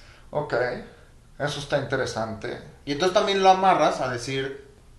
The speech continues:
Speaker 2: o sea, él, él está amarrado de que si sí le cumples, se tiene que quedar y pagarte lo que te había dicho que te iba a pagar.
Speaker 1: Ajá, sí,
Speaker 2: Porque
Speaker 1: no.
Speaker 2: si no es muy fácil decir, "No, pues es que, pues no me cumpliste, entonces bye".
Speaker 1: No, y es
Speaker 2: ¿No?
Speaker 1: muy
Speaker 2: O sea
Speaker 1: subjetivo, ¿no? Y entonces muchas veces, y no digo que este chavo sea así, ¿no? Pero es una perspectiva mía en mi
Speaker 2: Ujú.
Speaker 1: cabeza,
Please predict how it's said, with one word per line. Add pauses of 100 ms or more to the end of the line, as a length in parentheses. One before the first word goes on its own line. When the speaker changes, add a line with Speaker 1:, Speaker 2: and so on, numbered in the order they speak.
(220)
Speaker 2:
o
sea,
él,
él
está
amarrado
de
que
si
sí
le
cumples, (140)
se
tiene
que
quedar
y
pagarte
lo
que
te
había
dicho
que
te
iba
a
pagar. (220)
Speaker 1:
Ajá, (460)
sí,
Speaker 2:
Porque
Speaker 1:
no.
Speaker 2:
si
no
es
muy
fácil
decir,
"No,
pues
es
que, (140)
pues
no
me
cumpliste,
entonces
bye". (220)
Speaker 1:
No,
y
es
Speaker 2:
¿No?
Speaker 1:
muy
Speaker 2:
O
sea
Speaker 1:
subjetivo,
¿no?
Y
entonces
muchas
veces,
y
no
digo
que
este
chavo
sea
así,
¿no?
Pero
es
una
perspectiva
mía
en
mi
Speaker 2:
Ujú.
Speaker 1:
cabeza,